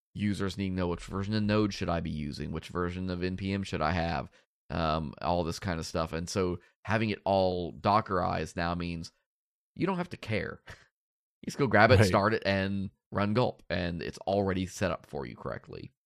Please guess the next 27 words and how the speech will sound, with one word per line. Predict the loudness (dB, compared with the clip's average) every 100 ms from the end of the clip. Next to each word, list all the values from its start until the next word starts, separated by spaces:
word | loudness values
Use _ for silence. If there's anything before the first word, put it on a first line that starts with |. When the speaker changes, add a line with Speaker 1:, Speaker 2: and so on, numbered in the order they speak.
| -14
Speaker 2:
Nice. | -12 -12 -20 -20 _ _ _ 0
Um, | 2 2 0
I, | -2 -2 -2 -4
I, | -2 -2 0
I | 4
added, | 6 6 4 0 -2
um, | 0 2 2 0 -2 _ _ _ _ -8
<sighs> | -8 -8 -14 -18 -2
I | 2
mean, | 2 4
in | 4 6
Rails, | 10 10 8 6
like, | 2 0 -10 _ _ _ -4
everything | 0 2 2
is | 2
built | 2 0 2
around | 0 2
Ruby | 0 0
gems. | -2 -2 -2 -4 -4
Like, | -2 0 0
we | 0
just, | 0 -2 -4
Rails | 6 8 8 6
is | 2 0
a |
gem | 0 0 0
itself. | -2 -2 -2 -2 -2 -10